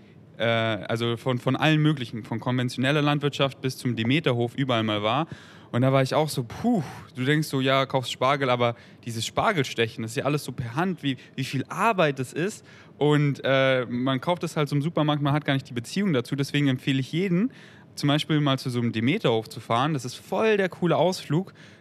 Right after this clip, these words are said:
Ähm, und dann einfach mal zu sehen, wie, wie krass das ist, äh, wo, woher das alles kommt, wie viel Arbeit dahinter steckt und eben so eine Wertschätzung dafür aufzubauen und einfach auch mal zu checken, so, das ist das überhaupt?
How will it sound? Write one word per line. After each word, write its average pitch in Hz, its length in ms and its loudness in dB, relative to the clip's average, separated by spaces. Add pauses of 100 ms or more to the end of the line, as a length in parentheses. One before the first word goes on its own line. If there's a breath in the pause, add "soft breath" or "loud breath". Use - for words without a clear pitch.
Ähm, 127 460 2 (180)
und 131 380 2
dann 127 160 4
einfach 143 180 2
mal 143 160 2
zu 131 120 -6
sehen, 139 260 0
wie, 120 120 -4
wie 113 100 -10
krass 175 360 -8
das 143 160 -6
ist, 170 280 -4 (440 loud breath)
äh, 127 420 2 (100)
wo, 123 340 0
woher 147 200 4
das 147 140 0
alles 135 180 0
kommt, 156 160 2
wie 127 60 -2
viel - 140 -6
Arbeit 143 280 2
dahinter 117 240 2
steckt - 380 -2 (260 loud breath)
und 120 140 0
eben 127 160 2
so 113 80 -2
eine 110 100 0
Wertschätzung 117 540 -2
dafür 104 260 -4
aufzubauen 113 540 0 (340 loud breath)
und 117 120 -2
einfach 120 160 2
auch 123 40 2
mal 120 160 0
zu - 120 -12
checken, 131 320 -2
so, 113 260 0 (400)
das 131 340 0
ist 175 240 -4
das 117 140 -2
überhaupt? 110 440 -2